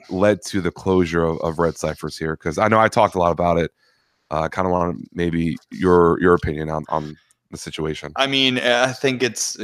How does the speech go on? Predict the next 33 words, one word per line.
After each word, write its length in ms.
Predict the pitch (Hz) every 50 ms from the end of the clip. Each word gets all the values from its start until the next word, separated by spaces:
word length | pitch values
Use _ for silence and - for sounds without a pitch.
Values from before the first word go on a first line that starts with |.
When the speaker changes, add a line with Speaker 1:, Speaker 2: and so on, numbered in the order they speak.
| 107 -
Speaker 2:
kinda, 560 | - 120 113 117 123 127 123 113 107 104 98 90
we've, 240 | 101 98 92 - -
like, 240 | 87 92 85 80 87
overviewed 720 | 92 95 101 98 98 98 90 82 85 90 92 98 101 95
it 160 | 95 90 85
all. 480 | 90 87 87 87 87 87 85 82 80 -
And 260 | - 87 85 82 82
I 100 | - 92
guess 260 | 90 92 95 92 - -
the 220 | - 92 80 - _ -
big, 360 | 92 92 92 92 90 82 - -
uh, 220 | 87 85 80 80 80 -
umbrella 640 | - 98 98 95 90 98 95 95 95 101 101 92 90
term 520 | - - - 107 98 95 92 90 85 82 85
that 120 | 82 -
would 160 | 90 85 82
be, 420 | - 87 85 82 82 82 82 - - -
uh, 140 | 87 82 80
what 360 | 80 85 90 85 - _ _
basically 440 | 90 87 92 - - 90 90 87 80
to 40 |
sum 280 | 80 - - 95 87 90
up 160 | 90 87 -
what 100 | 90 -
we 80 | 85 82
dis-, 380 | - 85 - - - - - _ _ _
discussed 640 | - - - - - 110 110 110 101 95 - - -
would 140 | 95 85
be, 400 | - 98 92 92 92 92 92 92 85 69
you 120 | 95 92
know, 300 | 85 82 82 80 80 82 - - - - - - _ _ _
that, 260 | - 98 92 92 90 - - - _ _ -
uh, 380 | 85 82 82 80 80 80 82 80